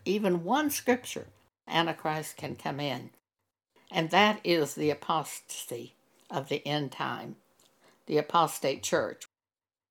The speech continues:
Well, we're already seeing that. The other thing that has to happen before Jesus can return is the gospel is preached all over the world.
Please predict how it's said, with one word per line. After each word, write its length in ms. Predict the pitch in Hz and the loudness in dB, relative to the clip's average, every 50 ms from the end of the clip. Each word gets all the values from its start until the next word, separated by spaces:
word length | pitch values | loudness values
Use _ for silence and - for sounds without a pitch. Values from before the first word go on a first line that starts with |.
| _ _ _ _ _ _ | _ _ _ _ _ _
Well, 120 | - 196 220 | 0 0 2
we're 200 | 202 196 190 190 | 4 6 8 8
already 360 | 185 180 175 185 180 135 135 | 8 8 6 6 4 2 0
seeing 400 | - - - 180 175 160 139 123 | -4 -2 0 2 2 2 2 0
that. 380 | 127 147 170 160 - - - - - _ _ _ _ _ _ _ _ _ _ _ _ _ _ _ _ _ _ _ _ _ _ _ _ _ _ _ _ _ _ _ _ | 0 0 0 0 -2 -4 -10 -14 -16 _ _ _ _ _ _ _ _ _ _ _ _ _ _ _ _ _ _ _ _ _ _ _ _ _ _ _ _ _ _ _ _
The 160 | - 180 214 | 6 6 8
other 180 | 247 285 302 330 | 8 8 6 4
thing 260 | 320 - 262 254 247 220 | 4 6 4 6 6 6
that 120 | 202 190 | 4 4
has 240 | 208 214 196 180 - | 4 2 2 2 0
to 80 | - 175 | -4 2
happen 380 | - 196 185 170 - 175 175 | 4 6 6 6 4 0 0
before 340 | 160 170 160 - 180 165 151 | 0 -2 0 2 2 2 2
Jesus 520 | 135 - - 156 139 131 - - - - - | 2 0 0 0 -2 -2 -4 -8 -8 -6 -4
can 180 | - 143 143 | -4 -4 -4
return 720 | 139 139 147 - - - 151 147 135 135 143 170 208 240 233 - _ _ - - _ _ _ _ _ _ | -4 -6 -8 -6 -4 -2 -2 0 0 0 0 2 0 0 0 -2 _ _ -20 -20 _ _ _ _ _ _
is 640 | 185 196 202 185 151 143 139 139 147 - - - - _ _ _ _ _ - | 4 6 6 6 6 4 4 2 0 -4 -8 -14 -16 _ _ _ _ _ -6
the 80 | 147 | -2
gospel 580 | 147 175 175 214 269 294 - - - 180 165 147 | 2 4 6 6 4 4 0 -2 0 2 2 2
is 140 | 156 151 - | 2 0 -2
preached 500 | - - 202 196 185 185 - - - - - _ _ _ _ _ | 2 4 4 4 4 2 0 -2 -2 -6 -14 _ _ _ _ _
all 240 | 180 190 214 214 208 | 6 8 8 6 4
over 220 | 220 220 208 220 | 2 2 2 2
the 80 | 208 202 | 2 2
world. 480 | 185 196 190 175 135 - - - - | 2 2 2 0 0 -2 -4 -8 -14